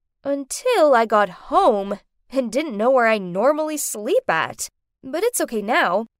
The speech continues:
as I'm safe in Gabby's bedroom. The butler did knock on the door to ask me to come down for dinner. I know, the fact they have a butler is crazy.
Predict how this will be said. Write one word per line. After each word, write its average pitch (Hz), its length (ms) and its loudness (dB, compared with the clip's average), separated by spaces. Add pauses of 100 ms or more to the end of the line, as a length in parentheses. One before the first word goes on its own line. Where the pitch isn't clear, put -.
(100)
as 247 160 -4
I'm 226 160 -2
safe - 480 -2
in 196 100 -8
Gabby's 185 320 -6
bedroom. 175 520 -4 (360)
The 247 80 0
butler 320 520 -4
did 359 400 0
knock 415 260 -2
on 359 100 -4
the 311 80 -4
door 240 320 2
to - 220 -8
ask 311 280 -4
me 196 100 -8
to 208 80 -6
come 214 180 -8
down 190 220 -2
for 185 120 -8
dinner. 196 480 0 (380)
I - 180 0
know, 147 340 0 (220)
the 302 140 -4
fact - 460 -8
they 359 100 0
have 302 160 -2
a 214 80 0
butler 277 640 0
is 254 180 -4
crazy. 254 760 -2